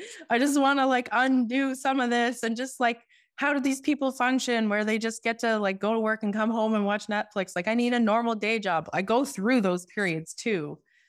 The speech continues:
but that's never about wanting to shut spirit out. It's about the overwhelm of, we have so much, so much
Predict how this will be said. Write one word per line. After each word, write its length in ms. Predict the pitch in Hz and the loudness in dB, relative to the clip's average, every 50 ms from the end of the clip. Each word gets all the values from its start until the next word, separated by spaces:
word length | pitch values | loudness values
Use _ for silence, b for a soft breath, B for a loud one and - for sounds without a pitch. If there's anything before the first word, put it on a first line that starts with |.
| _ _ _ | _ _ _
but 160 | 202 196 196 | -4 -4 -2
that's 240 | 208 190 190 190 - | -2 -2 -2 -2 -2
never 420 | 190 190 190 190 190 185 190 180 165 | -2 0 0 0 0 0 0 0 0
about 420 | 160 160 160 151 151 151 - - | -2 -2 -4 -4 -4 -6 -8 -8
wanting 300 | - 165 165 156 151 143 | -8 -6 -6 -6 -8 -10
to 60 | 143 151 | -12 -14
shut 300 | - - - - - - | -12 -10 -10 -10 -10 -14
spirit 420 | - - - 160 156 151 147 - _ - | -18 -14 -10 -8 -8 -8 -8 -10 _ -10
out. 280 | 156 156 151 151 151 - | -8 -6 -6 -6 -8 -8
It's 160 | - - - | -12 -12 -12
about 300 | 165 - 165 160 160 - | -8 -6 -6 -6 -6 -6
the 140 | 165 160 - - | -10 -12 -8 -4
overwhelm 800 | 165 170 170 165 165 165 160 160 160 156 151 147 151 151 156 | -4 -4 -2 -2 -2 -2 -2 -2 -2 -2 -2 -2 -2 -4 -4
of, 420 | - - 147 147 151 156 165 - - _ _ _ _ _ _ _ _ _ _ _ _ _ _ _ _ _ _ _ _ | -6 -6 -6 -6 -6 -8 -10 -14 -20 _ _ _ _ _ _ _ _ _ _ _ _ _ _ _ _ _ _ _ _
we 160 | - 185 190 | -4 -4 -2
have 220 | 175 180 185 170 175 | -2 -2 -2 -4 -4
so 160 | - 185 180 | -4 -4 -2
much, 420 | 175 160 160 - - - - - - _ _ _ _ _ _ | -2 -2 -4 -6 -8 -10 -10 -12 -16 _ _ _ _ _ _
so 200 | - - - 233 | -10 -6 -2 -2
much 360 | 220 202 180 175 - - - | 0 0 -2 -4 -6 -10 -12